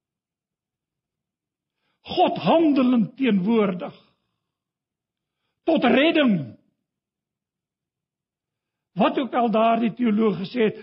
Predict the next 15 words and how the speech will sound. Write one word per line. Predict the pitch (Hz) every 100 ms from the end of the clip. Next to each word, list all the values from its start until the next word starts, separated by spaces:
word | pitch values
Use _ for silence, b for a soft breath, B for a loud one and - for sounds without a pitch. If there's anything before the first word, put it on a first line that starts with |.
| B
red | 180 - 302 294 -
uit | - 247
die | 226
helse | 214 233 240 - 220 -
vuur. | 254 226 202 - - _ _ _ _ _ _ _ _ _ _ _ _
Red | 208 339 302 311
uit | 285
die | 240 220 175
dood. | 247 254 190 - -
Omvattende | 359 294 - - 277 - 262 233
redding | 220 226 226 220
wat | 214
hiervan | 233 170 220 190
gepraat | 190 - 254 240
word. | 240 190